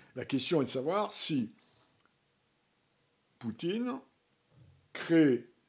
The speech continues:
dans les esprits européens un choc mental d'unité qui font que les Européens vont se dire : «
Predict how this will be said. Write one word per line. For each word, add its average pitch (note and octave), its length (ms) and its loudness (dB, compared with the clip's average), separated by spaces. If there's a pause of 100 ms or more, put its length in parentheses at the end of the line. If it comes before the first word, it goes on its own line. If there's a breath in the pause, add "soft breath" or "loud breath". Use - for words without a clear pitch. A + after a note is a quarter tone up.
(120)
dans A2+ 300 -4
les A#2+ 400 0
esprits F3 320 0
européens A#2+ 600 -4 (1500 soft breath)
un D3 140 2
choc - 540 4 (320)
mental A#2+ 680 -2 (380)
d'unité D3+ 760 2 (140)
qui B2 140 -10
font G3 260 -8
que G3+ 100 -6
les B2 160 0
Européens A#2+ 540 -4
vont C3+ 180 -8
se B2+ 140 -6
dire : « F3 360 -6